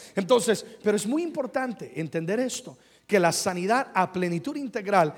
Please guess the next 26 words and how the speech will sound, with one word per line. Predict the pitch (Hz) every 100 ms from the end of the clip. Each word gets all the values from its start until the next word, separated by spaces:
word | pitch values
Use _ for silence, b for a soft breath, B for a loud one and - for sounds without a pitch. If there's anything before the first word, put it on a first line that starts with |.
| B B
acontece | 180 175 175 170 302 247 175 143 -
si | - 202
permitimos | 151 156 160 151 277 339 269 139 - -
que | 180
Dios | 147 151 151 147 - B _
lo | 143
haga | 135 139 135
en |
nuestra | 139 - 190
vida. | 240 254 127 -
Él | 135
tiene | 143 196
el | 240
poder | 185 170 147
de | 147
hacerlo. | 139 190 175 196 - B B
He | 185
wants | 147 185 302 294 -
to | 220
do | 156 165 165
it. | 185
Dios | 190 180 175
lo | 160
quiere | - 185
hacer. | 170 - 202 180 - - - -
Pero | 190 170 156 -